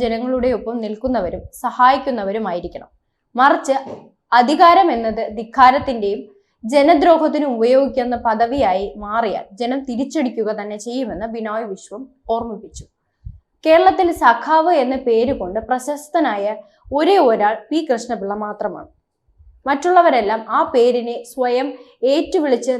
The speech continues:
നേതാക്കളായി കഴിയുന്നു എന്നാണ് വാസ്തവം. കേരളത്തിൽ എന്നല്ല, ദേശീയ തലത്തിൽ കോൺഗ്രസ് പാർട്ടി മാത്രം പ്രവർത്തിച്ചിരുന്ന കാലത്ത് പുരോഗമന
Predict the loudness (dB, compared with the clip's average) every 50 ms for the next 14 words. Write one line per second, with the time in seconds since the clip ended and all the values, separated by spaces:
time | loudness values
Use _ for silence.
0 | -4 -6 -4 0 2 2 2 2 2 0 0 0 0 0 0 0 0 0 0 -2
1 | -2 0 0 0 -2 -2 -6 -8 -8 -6 -4 -4 -4 -4 -6 -10 -12 -12 _ _
2 | _ _ _ _ _ _ -20 -20 -20 -20 -20 _ -8 -2 2 4 4 6 6 4
3 | 4 4 2 2 2 0 -2 -6 -8 -10 -12 -16 _ _ -10 -2 2 2 4 2
4 | 2 0 -2 -4 0 2 2 0 0 0 -4 -6 -4 0 4 4 4 4 2 0
5 | 0 -2 -2 -2 0 0 0 2 0 0 -4 -4 -4 -4 -6 -6 -6 -6 -4 -4
6 | -4 -4 -4 -6 -6 -8 -8 -6 -6 -8 -6 -6 -4 -2 0 0 0 0 -2 -6
7 | -6 -8 -8 -8 -10 _ _ _ _ _ _ -8 -4 -2 2 4 4 4 4 2
8 | -2 -2 -2 -4